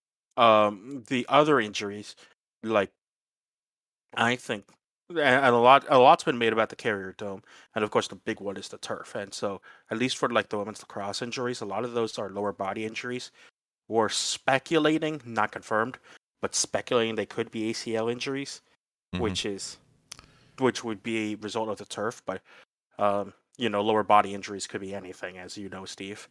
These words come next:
Speaker 2: Oh, yeah.
Speaker 1: Um,
Speaker 2: All too familiar with them.
Speaker 1: Yeah. Uh, but there, there is a speculation that the turf has had something to do with that as well. And then when you look at football as well, it just seems like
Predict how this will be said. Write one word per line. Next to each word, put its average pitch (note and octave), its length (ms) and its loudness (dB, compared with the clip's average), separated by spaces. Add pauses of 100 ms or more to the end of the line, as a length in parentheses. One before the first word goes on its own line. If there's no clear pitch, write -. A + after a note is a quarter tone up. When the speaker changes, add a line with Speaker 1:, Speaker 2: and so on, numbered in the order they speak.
(360)
Speaker 2:
Oh, A2 120 0
yeah. F#2 200 0
Speaker 1:
Um, E2+ 200 -12
Speaker 2:
All F2+ 200 0
too G#2+ 140 -6
familiar F#2 320 -4
with D#2+ 80 -6
them. E2 140 -10 (760)
Speaker 1:
Yeah. A#2+ 260 4 (480)
Uh, A2 360 8 (580)
but A2 260 2 (680)
there, C3+ 320 0
there C3+ 260 0
is D3 260 -2
a C3+ 60 -4
speculation G#2 640 -2
that G2 120 -8
the F#2+ 80 -14
turf G2+ 320 -6
has G2 280 -8
had G2 200 -8
something G#2+ 240 -12
to G#2+ 40 -12
do A2 140 -8
with G#2+ 140 -8
that A2 160 -4
as G#2+ 180 -8
well. A2+ 260 -2 (400)
And A#2 100 2
then A2+ 120 8
when A2+ 80 0
you A2 80 -2
look B2 160 2
at G#2+ 100 -12
football G#2+ 440 0
as G2 180 -2
well, G#2+ 220 0
it G2+ 240 -6
just - 160 -6
seems G#2 260 -10
like G2 200 -8